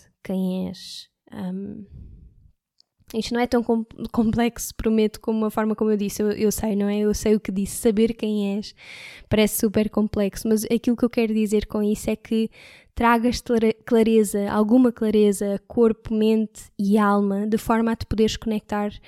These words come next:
e direcionar para aquilo que é verdadeiramente importante para ti.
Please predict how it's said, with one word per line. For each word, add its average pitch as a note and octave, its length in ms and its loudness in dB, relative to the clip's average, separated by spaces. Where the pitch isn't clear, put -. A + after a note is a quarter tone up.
e G3+ 80 -2
direcionar G#3+ 880 0
para G#3+ 160 -2
aquilo G#3 240 -2
que - 160 -4
é G#3+ 60 2
verdadeiramente G#3 800 0
importante G3+ 480 -6
para G3+ 180 -4
ti. G3 320 -8